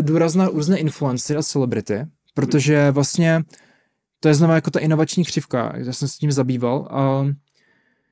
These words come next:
že když vezmete, mm, v Česku nebo i obecně na západě, když vezmete nějakou novou technologii, téměř vždycky tam najdete pár nějakých jako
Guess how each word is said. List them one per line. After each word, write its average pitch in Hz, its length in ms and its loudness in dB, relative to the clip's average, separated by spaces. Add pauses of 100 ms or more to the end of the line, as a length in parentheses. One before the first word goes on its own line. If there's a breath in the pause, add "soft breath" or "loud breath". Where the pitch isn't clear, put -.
(180)
že 156 300 4
když 147 220 2
vezmete, 185 500 2 (200)
mm, 143 560 -2 (1500 soft breath)
v - 40 -20
Česku 127 640 -2
nebo 139 340 0
i 127 60 -4
obecně 143 360 0
na 151 60 2
západě, 120 440 -2
když 123 140 -2
vezmete 139 260 -4
nějakou 147 220 -4
novou 156 200 0
technologii, 139 580 0
téměř 143 300 0
vždycky 143 300 -6
tam 143 160 -2
najdete 139 300 -2
pár 135 280 0
nějakých 131 320 -6
jako 135 360 -4